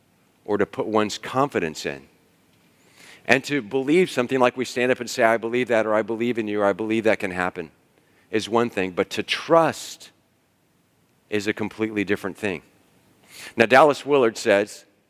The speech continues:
"We don't believe something by merely saying we believe it, or even when we believe that we believe it.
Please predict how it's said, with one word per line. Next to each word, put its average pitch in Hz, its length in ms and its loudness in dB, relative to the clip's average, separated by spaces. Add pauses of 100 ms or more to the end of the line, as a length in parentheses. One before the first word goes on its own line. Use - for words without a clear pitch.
(680)
"We 135 100 4
don't 151 180 6
believe 151 320 4
something 143 300 0
by 127 120 6
merely 135 340 2
saying 156 500 4
we 143 100 2
believe 117 360 2
it, 139 80 4
or 135 180 6
even 135 260 2
when 143 200 4
we 143 100 6
believe 139 400 4
that 156 140 0
we 123 100 4
believe 107 340 2
it. 104 120 0